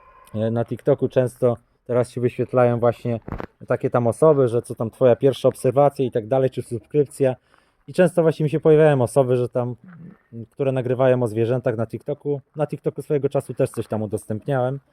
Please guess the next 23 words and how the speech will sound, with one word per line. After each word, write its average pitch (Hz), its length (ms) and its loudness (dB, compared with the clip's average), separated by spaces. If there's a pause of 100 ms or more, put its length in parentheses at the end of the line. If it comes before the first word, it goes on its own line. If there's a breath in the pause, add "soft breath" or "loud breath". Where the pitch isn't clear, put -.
(300)
I 127 80 -12
właśnie 120 580 -2 (420)
często 156 320 0
moje 143 200 2
kanał-, 143 300 0
mój 143 200 -2
kanał 131 280 2
się 120 120 -8
pojawiał, 107 420 -2
tak? 120 240 -4 (480)
I 131 60 -12
tak 127 160 0
powiem 135 240 0
wam, 131 160 0
że 131 100 -2
na 139 120 2
serduszku 147 460 0
mnie 139 120 2
trochę 135 260 0
ruszyło. 139 420 2
Mówię, 131 200 -2
nie 127 180 -4
no, 104 160 -6